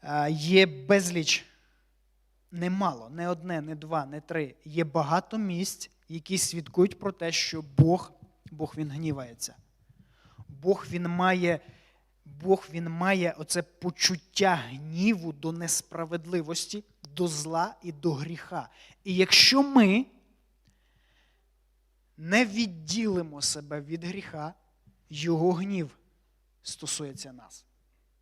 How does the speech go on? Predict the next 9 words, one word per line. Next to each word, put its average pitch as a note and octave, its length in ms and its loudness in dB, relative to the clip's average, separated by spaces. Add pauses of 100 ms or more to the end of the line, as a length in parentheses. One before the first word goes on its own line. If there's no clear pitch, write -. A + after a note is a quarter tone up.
(600)
І A3+ 140 4
Бог G3+ 440 6 (100)
воскресив A#3+ 1080 4 (680)
Ісуса C4 580 2
з A#3 120 0
мертвих, G#3 640 2 (1800)
і A3 200 6
воскреслий G#3 1000 2
Ісус G3 600 0